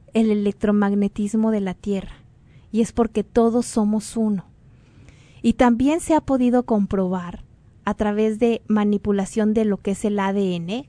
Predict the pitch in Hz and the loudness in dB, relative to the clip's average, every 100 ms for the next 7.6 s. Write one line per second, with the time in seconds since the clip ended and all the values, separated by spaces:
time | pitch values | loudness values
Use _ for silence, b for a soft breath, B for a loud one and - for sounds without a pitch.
0 | - 185 185 190 - - 185 - 196 - | -8 -6 -6 -8 -10 -8 -8 -6 -6 -4
1 | 190 - 202 190 175 - 196 196 196 - | -8 -4 -4 -2 -6 -4 -6 -2 -4 -4
2 | 190 - - 214 208 208 202 190 - B | -8 -8 -2 2 4 6 4 2 -2 B
3 | B - 226 220 214 - 214 202 220 220 | B -2 2 2 0 0 0 0 2 2
4 | 226 214 190 - 202 202 208 - 202 - | 2 0 -2 -2 -2 0 -2 -4 -10 -6
5 | 254 349 _ - b b b 202 180 196 | -6 -8 _ -20 b b b -8 -2 -2
6 | 202 - - 196 - 196 185 - - - | -4 -8 -6 -4 -4 -4 -4 -10 -20 -8
7 | - 202 - 196 190 | -2 -2 -4 -8 -8